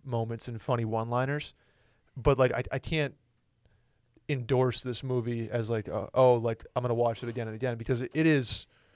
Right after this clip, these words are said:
some of the, some of the scenes are horrendous, and the movie overall is horrendous.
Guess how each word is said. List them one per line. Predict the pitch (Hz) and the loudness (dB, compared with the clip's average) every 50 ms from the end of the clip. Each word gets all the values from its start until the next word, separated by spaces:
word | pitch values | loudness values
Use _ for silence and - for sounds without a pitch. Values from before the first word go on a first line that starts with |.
| _ _ | _ _
some | - - 196 175 156 | -4 0 0 2 2
of | 143 123 | 0 -2
the, | - - | -4 -6
some | - - 180 | -6 -4 -2
of | 160 | -2
the | 131 | -2
scenes | - - 143 127 113 | -2 -4 -6 -4 -4
are | 113 113 110 - | -4 -4 -4 -6
horrendous, | - 123 110 113 110 95 92 - - - - - - - _ _ | -6 -4 -4 -4 -6 -6 -8 -12 -14 -14 -16 -18 -18 -20 _ _
and | - 131 123 | -8 -6 -6
the | 127 | -2
movie | 127 131 131 123 117 113 | 0 0 2 2 2 0
overall | 110 113 101 107 104 101 87 67 | 0 -2 -2 -2 -4 -4 -4 -4
is | 85 - | -6 -8
horrendous. | - - 117 113 110 78 - - - - - - | -10 -10 -8 -8 -8 -8 -10 -14 -18 -20 -20 -20